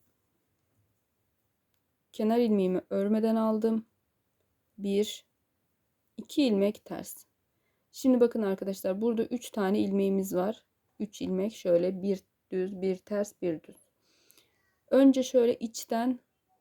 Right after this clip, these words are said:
dışa doğru, bakın, iki ilmeğimi beraber alıyorum. Sağ şişime şöyle çevirdim, bakın.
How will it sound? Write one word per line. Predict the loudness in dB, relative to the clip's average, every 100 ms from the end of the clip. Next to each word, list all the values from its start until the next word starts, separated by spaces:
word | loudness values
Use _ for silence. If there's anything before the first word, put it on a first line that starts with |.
| _ -6
dışa | -2 -2 0
doğru, | 2 2
bakın, | 0 -2 -6 -10
iki | -12 0 2
ilmeğimi | 4 4 2 2
beraber | 2 2 0 0 0 -2 -6 _ _ _ _ _ _ _ -10
alıyorum. | -2 2 4 2 0 _ _ _ _ _ _ _ _ _
Sağ | -14 -4 0 0
şişime | -2 -6 -2 -2 -2 -4 _ _
şöyle | -4 0 0 -2
çevirdim, | -4 -2 0 0 0 -2
bakın. | -2 -8